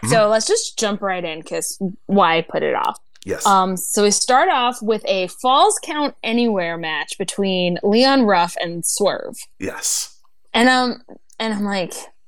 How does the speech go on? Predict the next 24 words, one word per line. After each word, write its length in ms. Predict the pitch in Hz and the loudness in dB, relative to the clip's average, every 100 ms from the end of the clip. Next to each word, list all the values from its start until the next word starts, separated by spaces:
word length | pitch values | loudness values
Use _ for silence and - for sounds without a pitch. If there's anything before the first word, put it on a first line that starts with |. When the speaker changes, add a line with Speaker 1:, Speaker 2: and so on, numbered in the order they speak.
| - - | -20 0
Speaker 2:
this, 220 | 302 302 - 247 | 0 0 -2 0
I'm 60 | |
like, 140 | 247 269 | 2 4
"What? 160 | 330 - | 2 2
A 40 | |
Falls 220 | 254 311 302 | 2 2 4
Count 160 | 285 | 2
Anywhere 300 | 269 277 254 | 4 4 4
match 420 | 226 214 202 - - - - - - - - - - - - - | 4 2 0 -4 -8 -18 -20 -20 -20 -20 -20 -20 -20 -20 -20 -4
on, 140 | 220 220 | 0 2
like, 160 | 208 | 4
regular 340 | 220 240 240 226 | 4 4 4 2
T 140 | 226 | 2
V? 100 | 240 | 2
This 140 | 226 | 2
is 100 | 202 | -2
gonna 160 | - 160 | -6 -4
suck." 420 | - - - - | -2 0 -2 -4
But 140 | - - | -4 2
man, 340 | 254 339 330 | 4 4 4
did 160 | 233 - | 0 0
these 260 | 302 294 - | 4 4 4
guys 240 | 247 220 | 0 0
deliver. 600 | - 165 175 320 269 185 | -4 -6 0 2 2 0